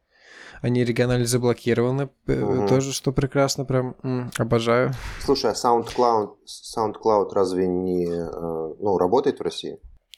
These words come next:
Speaker 1: Да, работает, работает.
Speaker 2: Ага.
Speaker 1: Он прекрасная штука. М, рекламы нету.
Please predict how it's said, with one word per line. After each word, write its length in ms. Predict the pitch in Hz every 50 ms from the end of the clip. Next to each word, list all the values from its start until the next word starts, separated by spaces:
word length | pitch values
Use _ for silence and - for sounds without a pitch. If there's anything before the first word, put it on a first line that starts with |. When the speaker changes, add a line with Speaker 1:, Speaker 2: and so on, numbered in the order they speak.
| -
Speaker 1:
Да, 260 | - 117 131 143 165 170
работает, 460 | 151 131 127 151 165 - 117 - -
работает. 440 | - 120 120 117 110 - 107 110 101
Speaker 2:
Ага. 120 | 101 -
Speaker 1:
Он 260 | 127 123 123 123 127 _ - - - - - - - - - _ _ _
прекрасная 540 | - 143 139 - - 143 127 - - 123 120
штука. 560 | - - - - 196 202 - - 120 120 123 - _ _ _ _ _ _ -
М, 580 | 208 190 139 131 131 131 135 131 131 131 131 -
рекламы 580 | - 131 135 131 - 156 165 165 165 156 156 151
нету. 520 | 147 147 147 139 - 139 135 131 131 131